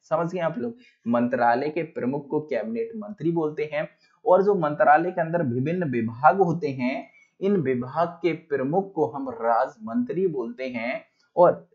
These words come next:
राज्य मंत्री का ही एक अन्य आपको रूप देखने को मिलेगा, जिसे हम राज्य मंत्री स्वतंत्र प्रभार बोलते हैं।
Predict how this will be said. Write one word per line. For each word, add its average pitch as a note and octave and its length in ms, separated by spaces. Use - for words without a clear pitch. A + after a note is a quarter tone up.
राज्य F3 400
मंत्री F3 360
का F#3 120
ही G3 220
एक G3 260
अन्य F3 260
आपको C#3 280
रूप B2+ 180
देखने B2 340
को B2+ 100
मिलेगा, B2 260
जिसे C3 300
हम C3+ 200
राज्य A2+ 460
मंत्री A#2+ 320
स्वतंत्र C3+ 480
प्रभार A2 520
बोलते B2+ 380
हैं। A#2+ 320